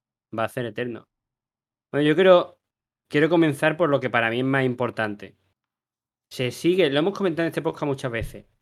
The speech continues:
Es que Guede decía que no iba a pedir y está pidiendo. Eso fue, eh, para empezar, es mentira,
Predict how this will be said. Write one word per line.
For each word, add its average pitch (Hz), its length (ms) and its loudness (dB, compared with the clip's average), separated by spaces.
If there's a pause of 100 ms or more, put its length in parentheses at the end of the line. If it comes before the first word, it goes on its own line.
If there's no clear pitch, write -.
(760)
Es 180 160 -2
que 220 180 0
Guede 233 600 4
decía 220 340 -2
que 220 100 0
no 220 60 -2
iba 226 160 2
a 220 60 2
pedir 233 420 2
y 233 40 4
está 214 280 -2
pidiendo. 196 580 -2 (1400)
Eso 131 200 -6
fue, 135 1080 0 (600)
eh, 123 140 -10
para 104 160 -18
empezar, 120 260 -4
es 143 60 2
mentira, 170 540 4